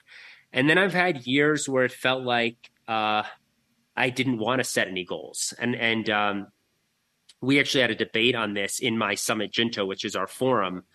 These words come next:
with our group. Uh, you know, did people in our group set goals or not set goals?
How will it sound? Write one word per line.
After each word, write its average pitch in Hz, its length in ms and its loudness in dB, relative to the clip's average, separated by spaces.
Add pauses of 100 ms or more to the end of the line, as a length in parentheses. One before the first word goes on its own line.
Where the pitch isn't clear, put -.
(460)
with 117 420 0
our 110 140 2
group. 143 500 2
Uh, 110 240 -2
you 127 180 4
know, 110 60 2 (380)
did 131 180 -2
people 143 280 2
in 123 60 4
our 110 140 2
group 113 240 -2
set - 340 -2
goals 120 340 2
or 107 180 0
not 110 280 -2
set 104 240 -2
goals? - 520 -2